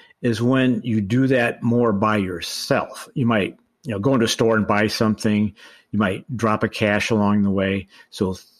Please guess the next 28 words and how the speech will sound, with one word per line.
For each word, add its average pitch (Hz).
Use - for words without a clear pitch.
classic 120
through 151
hiker 104
style, 85
for -
example, 87
is 107
self-supported. 92
And 131
then 143
there's 117
unsupported 127
where 113
you're 131
drinking 123
out 117
of 104
streams 120
or 104
natural 104
sources. 101
And 107
that 117
is 101
it. -
You're 110
carrying 120
everything 113